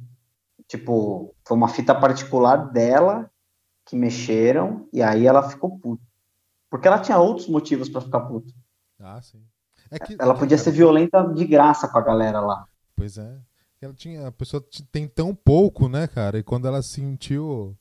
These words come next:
Speaker 2: que o pouco que ela tem, que ela tinha tava sendo roubado, ela teve
Speaker 1: Sim.
Speaker 2: uma questão pessoal ali mesmo.
Speaker 1: Cara,
Speaker 2: Mas, é,
Speaker 1: esse
Speaker 2: voltando aqui o, o Carolina do Norte, cara,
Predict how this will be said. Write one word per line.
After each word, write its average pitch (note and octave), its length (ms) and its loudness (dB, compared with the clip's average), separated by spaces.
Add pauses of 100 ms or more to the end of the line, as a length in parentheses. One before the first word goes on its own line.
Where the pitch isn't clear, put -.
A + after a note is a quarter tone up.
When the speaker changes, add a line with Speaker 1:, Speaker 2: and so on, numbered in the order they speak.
(160)
Speaker 2:
que - 100 -12
o C3+ 80 -4
pouco C3+ 380 -4
que C3 100 -10
ela A2+ 140 -6
tem, A2+ 520 -10
que - 80 -16
ela A2+ 120 -10
tinha A#2 260 -10
tava A2 240 -10
sendo G#2+ 600 -10 (920)
roubado, A2+ 680 2 (500)
ela G2 240 -10
teve - 120 -10
Speaker 1:
Sim. C#3 160 8
Speaker 2:
uma - 140 0
questão B2+ 320 -10
pessoal A#2+ 480 -6
ali G#2+ 140 -12
mesmo. G2 420 -16 (520)
Speaker 1:
Cara, F3 260 4
Speaker 2:
Mas, - 80 0
é, F#3 320 -12
Speaker 1:
esse C#3 340 0
Speaker 2:
voltando C#3+ 440 8
aqui B2 260 0
o, G#2+ 600 -4
o G#2 80 -16
Carolina A#2+ 380 -4
do A#2+ 120 -8
Norte, A2 560 -10
cara, F2 200 -18